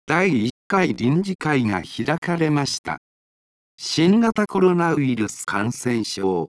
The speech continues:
対策費の補正予算を原案通り可決しました。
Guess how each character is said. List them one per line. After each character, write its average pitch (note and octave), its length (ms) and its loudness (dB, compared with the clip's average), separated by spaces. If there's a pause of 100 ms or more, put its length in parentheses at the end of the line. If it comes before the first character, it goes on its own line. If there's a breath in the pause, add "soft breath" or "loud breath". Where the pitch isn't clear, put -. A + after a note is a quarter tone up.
(140)
対 D#3+ 240 0
策 - 240 -2 (100)
費 C3 160 -2
の G#2+ 140 0
補 A2 180 -4
正 F3 320 4
予 E3 160 4
算 A#2 380 -2
を D#2 160 -4 (120)
原 F#3+ 380 4
案 G3+ 160 4
通 F3 240 4
り G#2 160 -2
可 A2+ 180 -6
決 - 320 -4
し - 200 -4
ま C#3+ 160 0
し - 160 -6
た。 D#3 140 -8